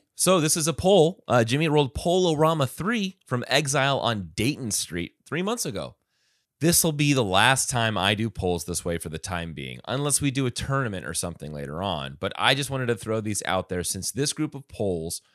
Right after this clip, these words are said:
will finally give me at least one data point for every song in the catalog. These polls will stay open through February eighteenth. Here we go. So they had put together twenty-two separate polls. Poll number eighteen, uh, pitted Surviving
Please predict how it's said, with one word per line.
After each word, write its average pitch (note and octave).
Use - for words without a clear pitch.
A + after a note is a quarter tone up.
will -
finally F3
give C#3
me A#2
at F#2+
least F#2
one B2+
data A#2
point F2
for -
every C#3
song G#2+
in E2+
the E2+
catalog. G#1+
These G#2+
polls A#2
will G2
stay F#2+
open C#3+
through G2+
February G#2+
eighteenth. F#3
Here A2+
we G#2
go. E2
So G#2
they B2+
had C#3
put C3
together F#2+
twenty-two C3+
separate -
polls. A#2+
Poll F3+
number F3+
eighteen, E3
uh, A2+
pitted A#2+
Surviving A#2